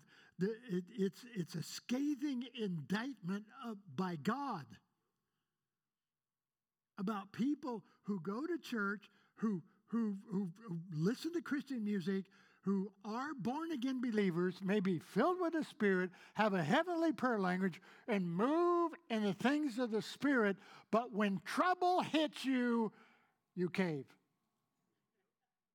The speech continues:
You cave. Not because you're a bad person, it's just you don't understand God's burden for a people,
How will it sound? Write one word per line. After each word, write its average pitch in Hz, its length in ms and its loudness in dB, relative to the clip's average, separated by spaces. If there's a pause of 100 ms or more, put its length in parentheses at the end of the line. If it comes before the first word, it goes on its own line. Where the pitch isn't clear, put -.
(580)
You 196 160 2
cave. 254 420 2 (880)
Not 269 260 4
because 285 360 2
you're 262 140 2
a 220 40 4
bad 196 340 2
person, 196 580 -2 (280)
it's 185 160 0
just 202 340 -4
you 180 100 -2
don't 180 340 -4
understand 156 720 -4 (180)
God's 139 380 -6 (600)
burden 131 260 -6 (1900)
for 170 160 -10
a 185 60 -6
people, 247 480 -2